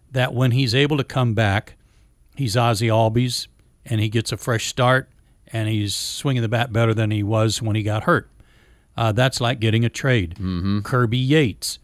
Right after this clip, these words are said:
Speaker 1: Uh, I got a note from Alex Anthopoulos last night. I asked him, "What can we say about Kirby Yates?" And he said he's throwing simulated games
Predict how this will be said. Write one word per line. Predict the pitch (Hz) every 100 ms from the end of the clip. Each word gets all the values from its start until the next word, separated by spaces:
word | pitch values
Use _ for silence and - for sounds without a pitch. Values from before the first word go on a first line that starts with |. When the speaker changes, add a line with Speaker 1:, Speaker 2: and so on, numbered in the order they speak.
| _ -
Speaker 1:
Uh, | 117 113 113 -
I | 117
got | 123 120
a | 113 127
note | 120 117 123 -
from | - 127
Alex | 135 123 131 -
Anthopoulos | 135 131 123 139 123
last | 123 131 -
night. | 120 107 123
I | 120
asked | 117 120 -
him, | 120
"What | 107 131
can | 135 120
we |
say | 117 - 123
about | 113 117 -
Kirby | 135 127
Yates?" | 143 113 120 - - - - -
And | 120 110
he |
said | 123 139 120
he's | 110
throwing | - 120 123 117
simulated | - - 151 143 123 117 113
games | 101 113 98 107 123